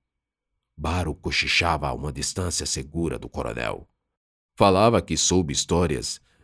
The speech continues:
de que Falsê matara não um, mas vários índios. Se de outras vezes a loucura não teve parte, agora poderia ser a protagonista de uma desgraça maior. Além disso,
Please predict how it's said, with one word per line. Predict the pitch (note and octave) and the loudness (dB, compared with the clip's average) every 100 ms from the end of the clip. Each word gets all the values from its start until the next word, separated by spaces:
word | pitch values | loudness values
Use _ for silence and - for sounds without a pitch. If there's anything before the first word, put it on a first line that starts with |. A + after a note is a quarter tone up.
| _ - | _ -4
de | |
que | F2 B2 | 2 4
Falsê | C3 B2 - - A#2 D3 | 6 4 4 6 8 8
matara | D3 C#2+ - G2+ F#2+ F2+ | 6 2 0 2 2 2
não | D2+ F2+ A2+ - | 0 0 0 -2
um, | D2+ C2+ A1 - _ _ - | -8 -8 -12 -16 _ _ -4
mas | F2+ F#2 - _ _ | 0 0 -2 _ _
vários | E2 G2 G#2+ G#2+ E2+ C#2+ - | -2 4 4 4 0 -4 -6
índios. | A1 - G1+ - - - _ _ _ _ _ _ _ _ | -10 -10 -10 -8 -10 -12 _ _ _ _ _ _ _ _
Se | - | -4
de | G2 G#2 | 4 8
outras | A2+ A#2+ G2+ G2 C2+ | 8 8 4 2 0
vezes | D2+ F#2 E2+ D2+ - - - | 0 0 0 -4 -6 -10 -4
a | E2 | 6
loucura | A2+ B2 - A#2+ A2+ | 8 6 6 6 6
não | C2 C#2 | 2 -4
teve | C#2 F2+ C#2+ | -2 -2 -2
parte, | - D2+ C2+ C2 C#2 - _ _ _ | -2 -2 -2 -4 -6 -8 _ _ _
agora | - G2 G2+ F#2+ | -2 6 6 6
poderia | F#2+ E2+ E2+ F2 | 4 2 2 0
ser | - F2+ - - _ _ - | 0 -2 -2 -10 _ _ -4
a | F#2+ | -2
protagonista | - F#2+ - G#2+ F2+ D#2+ E2+ F#2+ - D2 | 2 2 4 2 2 0 2 0 -2 -4
de | D2 | -4
uma | D#2 | -4
desgraça | C2+ F2 - E2+ F2+ - A1+ | -2 -2 0 2 2 0 -2
maior. | A#1 A1 G#1 - - _ _ _ _ _ _ _ | -4 -2 -2 -4 -10 _ _ _ _ _ _ _
Além | - E2+ F2 C#2+ | 0 2 2 0
disso, | C#2+ C2+ C#2+ - | -2 0 -2 -4